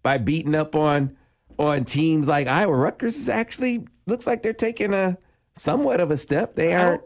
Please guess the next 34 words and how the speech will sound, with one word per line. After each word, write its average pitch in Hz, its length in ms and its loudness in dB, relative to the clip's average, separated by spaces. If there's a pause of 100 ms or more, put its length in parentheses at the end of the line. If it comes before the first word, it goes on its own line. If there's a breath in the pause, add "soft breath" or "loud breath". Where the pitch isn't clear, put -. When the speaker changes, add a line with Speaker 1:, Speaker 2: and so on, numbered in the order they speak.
Speaker 2:
I 214 60 -6
don't 247 80 0
imagine 170 360 -2
Rutgers 139 360 -4
and 127 80 -6
Iowa 120 400 -6
are 117 80 -6
going 117 320 -6
head 120 160 -4
to 120 100 -6
head 113 260 -4
for 131 140 -6
a 123 60 -2
lot 120 180 -2
of 113 80 -8
recruits. - 720 -8
Speaker 1:
Yeah, 143 160 0
Speaker 2:
They 123 60 -2
Speaker 1:
I 160 160 2
Speaker 2:
seem 180 100 0
to 160 80 -2
be 143 160 -4
kind 139 180 -4
of 127 120 -2
in 131 100 -4
different 131 300 -8
markets 123 400 -8
there. 113 260 -10
Speaker 1:
Yeah, 143 260 2
I, 156 320 2
I 147 240 0
thought 139 600 -2 (260)
that 117 340 0
Rutgers 117 920 -2